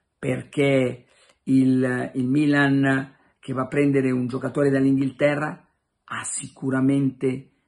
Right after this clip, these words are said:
eh, ha sicuramente la possibilità di vedere tutte le caratteristiche del giocatore abituato in Inghilterra poi applicate nel Milan.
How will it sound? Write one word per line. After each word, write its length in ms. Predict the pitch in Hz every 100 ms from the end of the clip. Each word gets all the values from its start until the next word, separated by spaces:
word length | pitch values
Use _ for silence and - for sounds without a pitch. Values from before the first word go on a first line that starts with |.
| _
eh, 540 | _ - - - - -
ha 140 | 127
sicuramente 580 | 120 120 131 131 135 135
la 160 | 131 127
possibilità 960 | 131 120 131 127 123 120 135 139 160 - _ _
di 320 | 127 123 143
vedere 840 | 143 143 131 151 147 135 120 117 -
tutte 460 | 160 160 - 147
le 120 | 135 131
caratteristiche 1000 | 131 131 - 135 127 151 - - 120 127
del 180 | 120 117
giocatore 640 | 123 123 113 147 131 113 _ _
abituato 720 | - 117 120 135 147 147 143
in 80 | 127
Inghilterra 840 | 127 127 131 - - 143 139 - _ _ _
poi 240 | 143 123
applicate 600 | 120 - 120 117 113 - 120
nel 220 | 117 58
Milan. 420 | 76 101 101